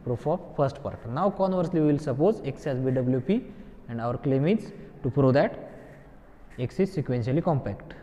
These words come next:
Now, conversely, assume that, conversely,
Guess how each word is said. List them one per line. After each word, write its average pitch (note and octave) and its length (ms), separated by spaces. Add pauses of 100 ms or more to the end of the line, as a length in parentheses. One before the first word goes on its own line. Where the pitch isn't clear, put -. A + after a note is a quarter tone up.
(160)
Now, C#3+ 140
conversely, D#3+ 720 (2750)
assume B2+ 340
that, A#2 260 (3500)
conversely, B2+ 600